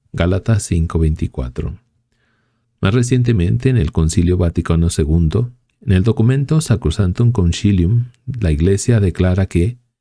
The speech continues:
el tiempo cuaresmal prepara a los fieles entregados más intensamente a oír la palabra de Dios y a la oración,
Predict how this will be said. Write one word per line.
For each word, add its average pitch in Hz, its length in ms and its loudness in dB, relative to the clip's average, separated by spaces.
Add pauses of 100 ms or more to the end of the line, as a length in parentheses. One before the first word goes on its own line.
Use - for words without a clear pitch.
(340)
el 104 160 -2
tiempo 147 340 0
cuaresmal 90 640 0
prepara 87 480 0
a 82 40 2
los 80 200 0
fieles 95 600 0
entregados 110 640 0
más 135 220 0
intensamente 127 920 0
a 76 80 0
oír 92 240 2
la 117 160 0
palabra 82 400 0
de 76 120 0
Dios 120 560 -2
y - 100 -8
a 73 100 -2
la 80 100 2
oración, 87 580 0